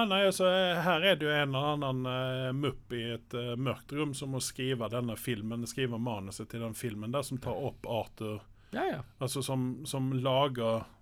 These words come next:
Speaker 1: altså, jeg skal ikke si det at Ex-, Excalibur-filmen var en kvalitetsfilm,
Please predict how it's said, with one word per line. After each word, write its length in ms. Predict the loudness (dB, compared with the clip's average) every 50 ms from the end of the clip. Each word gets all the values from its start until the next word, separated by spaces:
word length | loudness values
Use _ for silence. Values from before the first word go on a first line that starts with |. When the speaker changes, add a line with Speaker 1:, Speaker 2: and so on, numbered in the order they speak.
| -20 -20 -20 -20 -14 -8
Speaker 1:
altså, 200 | -4 0 2 4
jeg 60 | 4
skal 160 | 4 4 2 2
ikke 140 | 2 2 2
si 220 | 4 4 4 2
det 100 | 2 2
at 120 | 0 0 0
Ex-, 220 | -2 -2 -2 -2 -2 0 0 -2 -2 -4
Excalibur-filmen 1120 | -6 -6 -2 -2 0 2 2 2 2 2 -2 -4 -6 -6 -4 -2 -2 0 0 0 0 0 2
var 280 | 2 2 2 2 0
en 80 | -2 -4
kvalitetsfilm, 760 | -4 -4 -4 -4 -4 -4 -2 -4 -4 -4 -4 -2 -2 -2 -2